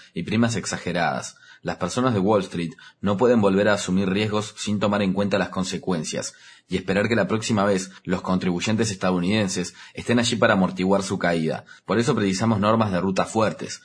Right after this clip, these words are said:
que nos protejan contra el tipo de riesgos sistémicos que hemos visto, y tenemos la responsabilidad de redactar y aplicar estas normas para proteger a los consumidores de productos financieros,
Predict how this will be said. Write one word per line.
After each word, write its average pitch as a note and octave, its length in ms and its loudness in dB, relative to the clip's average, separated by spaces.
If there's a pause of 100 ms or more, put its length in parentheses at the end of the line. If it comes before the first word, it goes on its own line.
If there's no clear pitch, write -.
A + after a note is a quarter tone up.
(120)
que G#2 120 0
nos F#2+ 120 0
protejan A2 440 0
contra F2+ 320 0
el E2+ 80 -6
tipo A#2+ 240 2
de G#2+ 80 4
riesgos G2 280 0
sistémicos G2 600 -2
que F#2 140 -2
hemos G#2+ 200 2
visto, E2 400 -4 (220)
y F2 100 -8
tenemos G#2 300 0
la A#2 80 4
responsabilidad G2+ 640 0
de A2 100 2
redactar F#2+ 600 2
y F#2 100 -4
aplicar F2 360 -2
estas A2+ 240 -2
normas G2 460 0 (180)
para F#2+ 200 4
proteger F#2 380 0
a B2+ 40 6
los A#2 100 4
consumidores F#2+ 600 2
de F#2+ 120 2
productos F#2 400 0
financieros, E2 720 -4